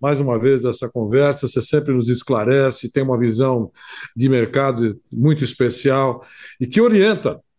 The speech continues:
muita gente, orienta clubes, inclusive. Aqueles que seguem aquelas recomendações, eh, eh, abraçam a sua consultoria. Eu, eu sei que não é muito fácil, porque mudar rumos, né, para aquelas coisas que estão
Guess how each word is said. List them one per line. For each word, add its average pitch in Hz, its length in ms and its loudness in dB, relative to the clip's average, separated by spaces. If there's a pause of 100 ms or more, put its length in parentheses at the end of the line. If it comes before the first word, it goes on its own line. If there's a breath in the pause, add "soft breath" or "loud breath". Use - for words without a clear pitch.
(180 soft breath)
muita 180 360 2
gente, 165 440 -2 (240 loud breath)
orienta 160 420 2
clubes, 180 500 2
inclusive. 143 640 0 (120)
Aqueles 214 400 0
que 202 100 0
seguem 208 480 2
aquelas 151 360 0
recomendações, 147 960 0 (360 loud breath)
eh, 120 400 -2
eh, 120 200 -4 (180)
abraçam 143 720 2
a 107 40 -4
sua 147 300 2
consultoria. 139 1000 2 (360 loud breath)
Eu, 147 200 2
eu 147 480 0
sei 156 180 2
que 147 280 -2
não 135 140 0
é 143 60 2
muito 139 240 -2
fácil, 143 500 -2
porque 127 240 0
mudar 131 600 0 (240)
rumos, 170 720 0 (200 soft breath)
né, 156 200 -2 (340 loud breath)
para 131 120 0
aquelas 139 300 0
coisas 139 360 0
que - 80 -6
estão 127 540 -2